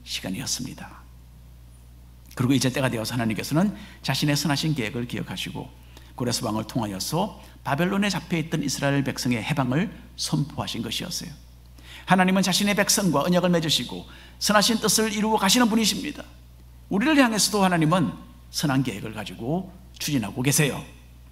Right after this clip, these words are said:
욥기에 이런 말씀이 있습니다. 이십삼 장 십 절 말씀 함께 읽겠습니다. "그러나 내가 가는 길을 그가 아시나니 그가 나를 단련하신 후에는 내가 순금같이 되어 나오리라."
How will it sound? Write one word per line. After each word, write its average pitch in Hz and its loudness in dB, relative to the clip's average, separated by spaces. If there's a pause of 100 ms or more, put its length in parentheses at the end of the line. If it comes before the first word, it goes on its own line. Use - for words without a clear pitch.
(500)
욥기에 143 4
이런 135 2
말씀이 127 2
있습니다. 110 0
이십삼 135 0
장 127 0
십 - -6
절 131 0
말씀 165 0
함께 143 0
읽겠습니다. 127 -2 (380)
"그러나 180 4
내가 170 0
가는 175 2
길을 170 2
그가 165 4
아시나니 135 4 (260)
그가 240 4
나를 226 4
단련하신 165 2
후에는 135 4 (220)
내가 127 2
순금같이 135 2
되어 117 -2 (160)
나오리라." 120 0